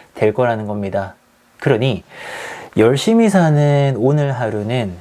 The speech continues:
보상을 언제 주느냐? 오늘 주는 게 아니라 언젠가 다가올 나의 미래에 주게 된다라는 거죠. 고삼 학생들이요. 그런 걸 참 많이 느낄 것 같아요. 내가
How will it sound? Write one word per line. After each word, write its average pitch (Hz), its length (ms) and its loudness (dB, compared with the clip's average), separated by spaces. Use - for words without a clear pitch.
보상을 139 440 0
언제 123 360 0
주느냐? 120 540 -4
오늘 139 260 0
주는 120 280 -4
게 110 80 -2
아니라 123 460 0
언젠가 123 640 -2
다가올 113 540 0
나의 107 280 -2
미래에 113 560 0
주게 123 280 -2
된다라는 107 520 -4
거죠. 90 340 -12
고삼 202 800 0
학생들이요. 127 1000 0
그런 127 220 -2
걸 123 100 -4
참 117 200 -6
많이 110 240 -2
느낄 110 280 -2
것 110 120 0
같아요. 95 440 -6
내가 113 460 2